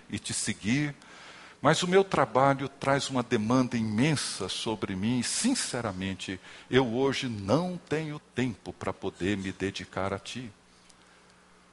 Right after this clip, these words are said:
"Jesus, eu quero te seguir de coração, mas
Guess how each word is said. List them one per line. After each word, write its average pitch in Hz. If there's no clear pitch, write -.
"Jesus, 139
eu 123
quero 110
te -
seguir 101
de 214
coração, 117
mas 127